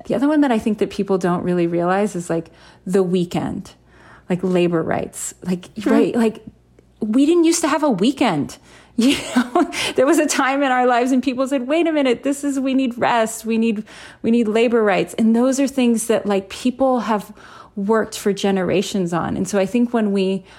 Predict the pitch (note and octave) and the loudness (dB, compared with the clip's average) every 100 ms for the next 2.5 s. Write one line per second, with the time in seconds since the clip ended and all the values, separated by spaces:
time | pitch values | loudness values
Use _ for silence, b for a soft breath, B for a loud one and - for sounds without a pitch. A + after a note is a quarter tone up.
0 | B - F#3+ - A3+ G#3 G3+ F#3+ F#3 G3 | B -4 -4 -2 0 2 2 0 -2 0
1 | F#3+ F#3+ F3 - F3+ G#3 - A3+ G3+ F#3+ | 0 0 -2 -2 -4 -4 -2 0 0 0
2 | F3+ F#3 F3+ E3+ F3 | 0 0 0 -2 -6